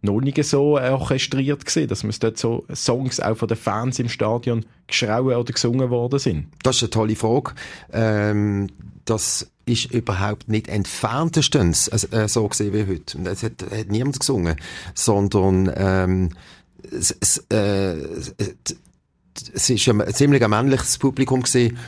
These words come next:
Speaker 2: und die haben zum Teil die Hüte geschwenkt, wenn's, wenn's ein Goal gegeben hat. Also, d-, das muss man sich vorstellen. Die haben so die Hüte geschwenkt, so seltsam, so, so Bewegungen gemacht.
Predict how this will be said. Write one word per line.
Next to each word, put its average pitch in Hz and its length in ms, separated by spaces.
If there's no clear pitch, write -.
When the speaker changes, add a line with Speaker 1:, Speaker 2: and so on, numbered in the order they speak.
Speaker 2:
und 117 180
die 127 100
haben 131 160
zum 123 180
Teil 113 260
die - 100
Hüte 165 180
geschwenkt, 113 540
wenn's, - 320
wenn's 110 320
ein - 80
Goal 110 260
gegeben 107 340
hat. 82 160
Also, 101 200
d-, - 1400
das 123 200
muss 123 140
man 123 100
sich 113 100
vorstellen. 143 500
Die 107 120
haben 110 100
so 110 160
die 147 260
Hüte 185 160
geschwenkt, 160 400
so - 80
seltsam, 139 520
so, 131 160
so - 180
Bewegungen 120 560
gemacht. 139 300